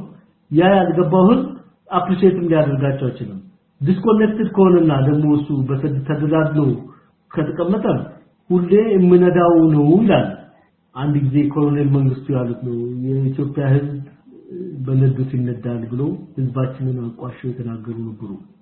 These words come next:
በጣም አሳዛኝና ሀገራችንን ካዋረዱ መሪዎች ናቸው። እስካሁን እሱ ነው የምላቸው። ምክንያቱም እድሜያቸውም ገፍተዋል። ሀገሬን በአንድ ጊዜ አገልግለዋልና ለሀገሬ ክብር ስል እሱ ማለቱ በጀኛል። ለዚህ ህዝባቸውን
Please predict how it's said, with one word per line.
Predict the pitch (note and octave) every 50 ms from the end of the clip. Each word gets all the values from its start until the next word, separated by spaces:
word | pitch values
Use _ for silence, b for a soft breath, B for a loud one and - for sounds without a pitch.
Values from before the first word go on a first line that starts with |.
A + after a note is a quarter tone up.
| _ _ _ _ -
በጣም | C3 - - - B2+ B2
አሳዛኝና | B2 A#2+ - A#2+ A#2 A2 A2 A#2+ A#2 A#2 A#2 A#2 A#2+ B2+
ሀገራችንን | B2+ B2 A2+ A#2 A#2+ A#2+ A#2 - - A#2+ A#2+ A2+
ካዋረዱ | - A#2 A#2 A2+ A2+ A#2 A2+ A2+ A2 A2+ A#2
መሪዎች | A2+ A2+ G#2+ A2 A#2 A2+ A2+ -
ናቸው። | B2 A2+ - - D#3+ F#3 - -
እስካሁን | - _ - - B2 A2+ A2+ A#2
እሱ | A2+ A#2 - - B2
ነው | A2+ A2 G#2+
የምላቸው። | G#2+ G#2+ A2 A2+ - - E3 F#3+ - - - _ _ _ _ _ _ -
ምክንያቱም | B2+ - - A2+ G#2 - C3 C#3 D3 C#3+
እድሜያቸውም | C#3 B2+ A2+ A2 A2+ A#2 A#2 - B2+ A#2 A#2+
ገፍተዋል። | A2+ A#2+ - - - C3+ C#3 D3 C#3+
ሀገሬን | C3 B2 A#2 A2+ A#2 A#2+ B2 A#2+ A#2+ A#2
በአንድ | A2+ A#2 A#2 A2+ A2 G#2+ G#2
ጊዜ | G#2 G2+ G#2+ G#2+ G#2+ A2+ A2+
አገልግለዋልና | A2 G#2 G#2+ G2+ G#2 G#2+ G#2+ G#2+ G#2 G2 G2+ G#2+ A2 A#2+ D3 F3+ - - - - _ _ _ -
ለሀገሬ | A#2+ G#2+ G#2 G#2 G#2+ A2+ A2+ A2
ክብር | - - A#2 A2 A2 -
ስል | - D3+ D#3 D3+
እሱ | C3+ - - B2+ A#2
ማለቱ | A2 A2 G#2+ G#2+ G#2+ A#2+ A#2
በጀኛል። | A#2 - G#2 G#2 F#2+ F#2+ - - - - _ _ _ _ _ _ _ _ _ _ _ -
ለዚህ | C3+ D#3 D#3+ C#3+ E3 G3+ G#3+ G#3+ G#3+ - - -
ህዝባቸውን | - F3+ E3+ D#3+ F3+ F#3 F#3 F3+ F#3 F#3+ F#3 F#3+ F#3+